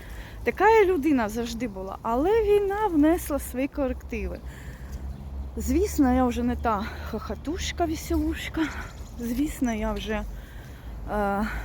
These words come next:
не так позитивно мишлю. О, тому що,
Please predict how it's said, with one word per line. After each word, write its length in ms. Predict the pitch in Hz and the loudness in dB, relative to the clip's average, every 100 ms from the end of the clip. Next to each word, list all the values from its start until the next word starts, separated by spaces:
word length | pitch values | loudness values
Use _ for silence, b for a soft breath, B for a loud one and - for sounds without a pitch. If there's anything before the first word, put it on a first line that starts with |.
| B B - | B B 0
не 140 | 240 | 2
так 440 | 233 226 180 - - B B B B B B B - - | 2 2 0 -2 -8 B B B B B B B -12 -6
позитивно 680 | 214 214 214 226 196 196 190 | -4 -4 -2 -2 -2 -2 -2
мишлю. 640 | 196 233 294 - - 285 277 - - - - - - B B B B B B B - - - 220 | 2 4 2 0 0 0 0 -6 -10 -10 -10 -10 -10 B B B B B B B -12 -14 -6 0
О, 220 | 226 220 220 B B B B B B B - - - - | 0 0 -2 B B B B B B B -10 -10 -8 -2
тому 320 | 214 220 226 | 0 2 0
що, 320 | - - 226 | -2 -2 -2